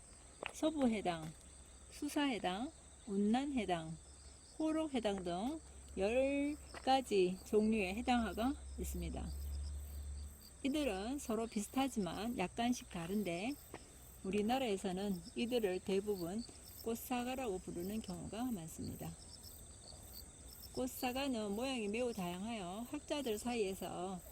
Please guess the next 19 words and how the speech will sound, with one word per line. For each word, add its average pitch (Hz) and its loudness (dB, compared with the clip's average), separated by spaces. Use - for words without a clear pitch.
그 185 0
분류학적 226 2
위치를 202 2
두고 190 0
의견이 214 4
분분한 196 -2
것도 185 0
바로 180 -2
이 269 2
때문입니다. 160 -2
꽃사과는 240 2
봄이면 220 8
나무 185 0
전체를 247 6
뒤덮을 196 2
정도로 180 -2
많은 214 2
꽃을 247 0
피웁니다. 170 0